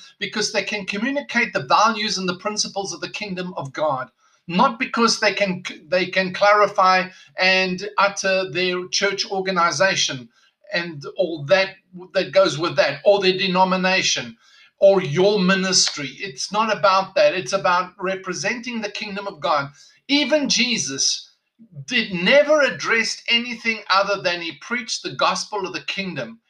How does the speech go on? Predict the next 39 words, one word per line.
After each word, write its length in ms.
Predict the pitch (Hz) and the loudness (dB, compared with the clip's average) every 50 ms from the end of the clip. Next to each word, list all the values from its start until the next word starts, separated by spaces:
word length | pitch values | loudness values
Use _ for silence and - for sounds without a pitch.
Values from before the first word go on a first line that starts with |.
| _ - | _ -12
And 80 | 165 | -10
he 60 | 170 | -6
said, 240 | 156 - - 180 180 | -4 -4 -4 -4 -4
"For 160 | - 170 139 - 180 | -6 -10 -8 -4 -2
this 180 | 285 294 - - | -2 -2 -2 -2
purpose 360 | - 220 214 214 208 196 - | -2 -2 -2 -2 -2 -4 -2
I 140 | - 175 175 | 0 0 0
was 260 | 180 185 175 - - | 0 0 -2 -2 -2
sent." 260 | - 156 120 110 - _ _ _ _ _ | -2 -2 -4 -4 -8 _ _ _ _ _
I 80 | - 190 | 0 2
want 120 | 254 294 | 2 2
to 120 | 294 - - | 0 2 2
tell 160 | 285 269 269 | 2 2 2
you 120 | 247 226 | 0 -2
is 180 | 208 175 151 151 | 0 0 0 2
that 240 | 196 196 190 180 143 | 2 2 0 0 -4
you 300 | 160 214 269 269 233 190 | -2 0 0 0 0 0
are 100 | 185 180 | 0 0
sent 520 | - - - 233 196 147 143 139 - - _ _ _ _ _ _ | 0 0 2 2 0 0 -2 -6 -10 -14 _ _ _ _ _ _
for 200 | - - 208 147 | -8 -6 -2 2
this 240 | 185 208 196 - - | 2 2 2 2 0
purpose, 640 | - 208 208 - - - 117 113 - - - - _ _ _ _ _ _ _ _ _ - - _ - - - - - | 0 0 0 0 -2 -4 -6 -6 -6 -8 -10 -14 _ _ _ _ _ _ _ _ _ -20 -20 _ -20 -20 -20 -12 -8
to 80 | - 190 | -6 -6
preach 460 | - - 254 254 - 143 - - - | -4 -2 -2 -2 -2 0 -2 -4 -4
the 100 | 226 208 | -6 -6
kingdom 600 | - - 226 214 202 202 202 185 180 180 - - - | -4 -4 -4 -2 -2 -2 -2 -2 -4 -6 -4 -2 -2
of 180 | 180 165 143 | -2 0 -2
God. 360 | 139 143 139 135 127 123 117 _ _ _ _ _ _ _ _ _ _ _ _ _ _ _ _ _ _ _ _ _ _ - | -2 -2 -2 -2 -2 -6 -10 _ _ _ _ _ _ _ _ _ _ _ _ _ _ _ _ _ _ _ _ _ _ 0
In 160 | 269 302 320 | 0 0 2
the 80 | 330 - | 0 -2
kingdom 760 | - - 285 302 294 247 190 180 165 170 180 175 - _ _ _ _ _ _ _ _ _ _ _ _ _ - | 0 0 -2 0 0 2 2 2 0 0 -8 -12 -14 _ _ _ _ _ _ _ _ _ _ _ _ _ -2
is 240 | 240 226 226 226 - - - | 0 0 0 0 -2 -2 -2
everything 560 | 262 254 226 262 240 - - 247 226 220 214 | -2 0 -2 -4 -4 -2 -2 -2 -2 -2 -2
is 140 | 196 170 175 | -4 -4 -4
what 280 | 320 220 185 - - - - - | -4 -6 -6 -8 -14 -14 -10 -8
is, 260 | 202 180 185 - - 147 143 139 - _ _ _ _ _ _ _ _ _ _ _ _ _ | -8 -8 -8 -10 -14 -16 -18 -18 -20 _ _ _ _ _ _ _ _ _ _ _ _ _
in 180 | - 196 202 220 | -8 -8 -6 -4
the 100 | 226 214 | -4 -4
kingdom 460 | - - 254 269 233 208 190 180 185 | -4 -2 -2 -2 0 0 -2 -2 -4